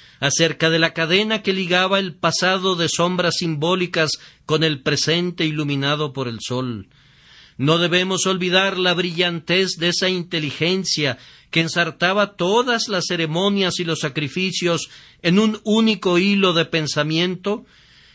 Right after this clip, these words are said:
y consideraba todas las profecías como una grandiosa revelación única y todas las promesas como los heraldos de una persona,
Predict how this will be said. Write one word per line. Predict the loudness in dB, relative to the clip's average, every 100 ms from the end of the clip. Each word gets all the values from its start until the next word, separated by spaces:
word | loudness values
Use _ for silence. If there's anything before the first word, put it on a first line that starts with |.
| -10
y | -2
consideraba | 2 2 2 2 2 2 2 -2 -2
todas | -2 0 2 0 -2
las | -2 -4 -4
profecías | -4 -2 -2 -4 0 2 2 0
como | -2 0 2
una | 2 0
grandiosa | 2 0 0 -4 2 2 2 0 0
revelación | 0 -2 0 -2 0 0 0 -2 -4
única | 2 4 4 0 0 -2 -4 -14 -20 -20 -12
y | -8 -2
todas | 4 4 4 2 0
las | -4 -4
promesas | -2 -2 0 0 0 -2 -2
como | -4 -4 -2
los | -2 -4 -4
heraldos | -2 0 0 -2 -2 -2 -2
de | -2
una | -2 0 -2 -2
persona, | -4 -2 -2 0 0 -2